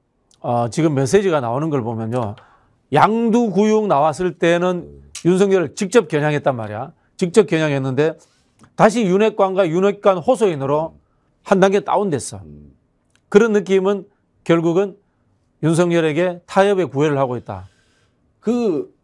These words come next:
Speaker 2: 이준석이 지금 어떻게 보면 이제 정치 그 해금됐지 않습니까?
Speaker 1: 네네.
Speaker 2: 그 해금되기 전에 이, 삼 개월 동안 입도 안 열었습니다.
Speaker 1: 입도 안 열었죠. 네.
Speaker 2: 그때 뒤를 치고 있었던 거예요.
Speaker 1: 음.
Speaker 2: 그 해금을 시켜줬잖아요. 그래서 아마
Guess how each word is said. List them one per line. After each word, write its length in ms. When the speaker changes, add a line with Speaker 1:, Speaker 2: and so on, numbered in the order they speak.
Speaker 2:
이준석이 800
지금 300
어떻게 240
보면 240
이제 160
정치 640
그 480
해금됐지 500
않습니까? 500
Speaker 1:
네네. 380
Speaker 2:
그 140
해금되기 520
전에 240
이, 20
삼 160
개월 220
동안 200
입도 280
안 120
열었습니다. 520
Speaker 1:
입도 160
안 100
열었죠. 320
네. 140
Speaker 2:
그때 280
뒤를 220
치고 160
있었던 300
거예요. 500
Speaker 1:
음. 460
Speaker 2:
그 160
해금을 260
시켜줬잖아요. 840
그래서 140
아마 480